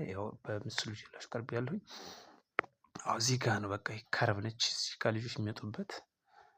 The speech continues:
እ፣ ቦታውን ለማሳየት ያክል ምን ያህል ነጻነት እንዳለው ቦታውን የሚወራው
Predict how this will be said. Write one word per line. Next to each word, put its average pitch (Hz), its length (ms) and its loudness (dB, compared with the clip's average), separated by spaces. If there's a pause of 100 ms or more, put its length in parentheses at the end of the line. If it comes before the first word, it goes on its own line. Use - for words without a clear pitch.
(160)
እ፣ - 140 -4 (260)
ቦታውን 110 400 2
ለማሳየት 107 480 2
ያክል - 380 -8
ምን 117 180 6
ያህል 131 180 2
ነጻነት 117 500 0
እንዳለው 104 640 -2
ቦታውን 104 480 -4 (880)
የሚወራው 135 800 4